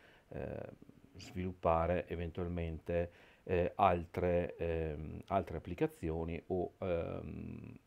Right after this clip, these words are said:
plugin, estensioni per, eh, per lo stesso, eh, per la stessa applicazione.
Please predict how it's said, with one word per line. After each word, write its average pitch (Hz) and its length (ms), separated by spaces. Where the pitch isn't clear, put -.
plugin, 85 720
estensioni 82 720
per, 80 640
eh, 82 240
per - 180
lo 90 80
stesso, 82 640
eh, 82 180
per 82 140
la 85 80
stessa - 260
applicazione. - 680